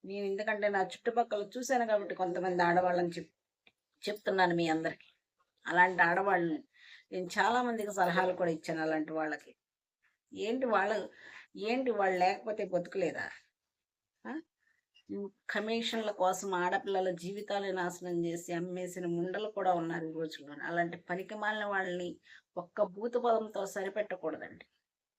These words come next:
ధైర్యంగా బయటికి రండి, ఏం చేయలేరు. అలా ప్రలోభాలకి లోబడిపోయి జీవితాన్ని నాశనం చేసుకుంటున్న ఆడవాళ్ళు కూడా ఉన్నారు. అలాంటి వాళ్ళు బయటకు వస్తే మళ్ళీ మనకేంటి పరిస్థితి అనుకున్న వాళ్ళు ఉన్నారు. ఏం భయపడకండి,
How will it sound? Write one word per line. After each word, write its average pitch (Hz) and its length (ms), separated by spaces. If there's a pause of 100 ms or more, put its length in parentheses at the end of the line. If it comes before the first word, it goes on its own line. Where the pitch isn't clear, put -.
(260)
ధైర్యంగా 202 560
బయటికి 175 380
రండి, 131 260 (720)
ఏం 208 400
చేయలేరు. 180 520 (420)
అలా 170 160
ప్రలోభాలకి 185 960 (680)
లోబడిపోయి 190 680 (100)
జీవితాన్ని 196 500
నాశనం 185 440
చేసుకుంటున్న 180 600
ఆడవాళ్ళు 185 480
కూడా 175 220
ఉన్నారు. 165 340 (220)
అలాంటి 175 340
వాళ్ళు 180 220 (340)
బయటకు 185 380
వస్తే 185 260
మళ్ళీ 180 260
మనకేంటి 180 600
పరిస్థితి 175 480
అనుకున్న 185 360
వాళ్ళు 180 220
ఉన్నారు. 156 280 (160)
ఏం 190 200 (100)
భయపడకండి, 139 580